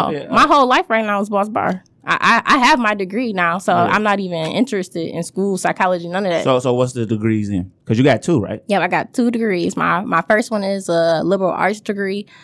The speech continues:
Speaker 2: With that degree, it was mostly s-, more so all of my psychology classes that
Speaker 1: Yeah.
Speaker 2: was pretty much intertwined. I ended up graduating with, like, a liberal arts because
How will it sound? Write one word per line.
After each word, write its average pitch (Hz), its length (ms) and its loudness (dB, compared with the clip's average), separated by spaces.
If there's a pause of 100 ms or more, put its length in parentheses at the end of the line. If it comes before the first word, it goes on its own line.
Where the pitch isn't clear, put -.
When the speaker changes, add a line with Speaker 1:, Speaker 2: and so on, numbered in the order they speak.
(140)
Speaker 2:
With 202 200 0
that 202 200 2
degree, 202 380 -4
it 180 60 0
was 202 180 0
mostly 190 380 -2
s-, - 240 -8
more 190 240 0
so 196 180 -2 (200)
all 185 200 2
of 190 80 -2
my 170 140 -2
psychology 190 840 -2
classes 285 760 2
that 247 180 4
Speaker 1:
Yeah. 247 60 0
Speaker 2:
was 247 200 0
pretty 262 240 -2
much 262 220 0
intertwined. 240 680 0 (300)
I 202 240 4
ended 190 260 0
up 175 140 0
graduating 185 340 0
with, 180 100 -2
like, 175 140 -2
a 170 60 0
liberal 180 480 0
arts 202 240 0
because 196 320 -2